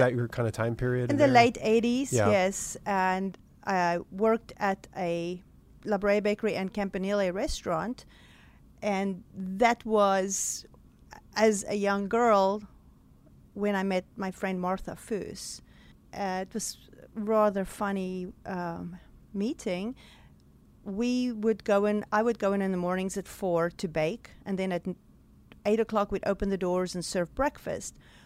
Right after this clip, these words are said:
Speaker 2: Well, this particular morning I was rushing to get the potatoes sliced, and I was slicing them on the meat slicer when I nicked the fing-, my front finger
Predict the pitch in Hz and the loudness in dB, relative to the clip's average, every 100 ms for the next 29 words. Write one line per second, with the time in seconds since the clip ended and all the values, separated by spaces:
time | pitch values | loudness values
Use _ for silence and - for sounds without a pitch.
0 | - 202 202 254 - - 311 311 311 302 | -4 0 2 0 0 -4 -2 2 2 4
1 | 269 262 254 220 208 202 185 185 202 - | 4 2 0 0 -2 -4 -6 -2 -2 -2
2 | 208 208 208 202 - - 196 202 202 - | -2 0 -2 -4 -10 -8 -6 -6 -6 -2
3 | 190 190 185 - - 190 170 180 - - | -2 -2 -4 -6 -8 -4 -2 -4 -8 -16
4 | - - - - 185 180 180 - 226 226 | -20 -20 -16 -6 -2 -2 -2 -2 0 0
5 | 226 214 196 185 170 196 254 - - 131 | 0 0 0 -2 -4 -6 -6 -8 -6 -6
6 | 196 208 185 180 175 170 170 180 190 220 | -4 -6 -6 -6 -6 -8 -8 -2 2 2
7 | 226 - 175 - 214 202 - 190 180 - | 0 -10 -12 -4 -2 0 -2 -4 -4 -8
8 | - 208 208 - 202 196 156 156 | 0 2 2 -2 -2 0 0 -4